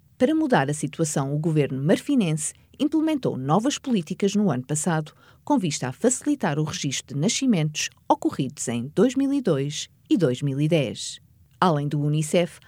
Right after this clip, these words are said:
a Agência da onu para Refugiados também trabalha com autoridades locais no apoio aos registros. Os esforços já ajudaram setenta mil crianças a obter uma certidão de nascimento nas zonas oeste, central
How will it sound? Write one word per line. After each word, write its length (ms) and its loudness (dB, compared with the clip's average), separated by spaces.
a 140 -2
Agência 400 0
da 120 2
onu 180 4
para 200 0
Refugiados 680 -4
também 440 2
trabalha 480 0
com 220 -2
autoridades 680 -2
locais 540 -2
no 160 2
apoio 400 0
aos 240 -6
registros. 720 -6
Os 100 -2
esforços 400 0
já 260 2
ajudaram 500 -4
setenta 480 -2
mil 180 2
crianças 560 -4
a 60 4
obter 320 -4
uma 140 -4
certidão 580 -2
de 80 -2
nascimento 640 0
nas 220 2
zonas 420 -2
oeste, 540 0
central 640 -2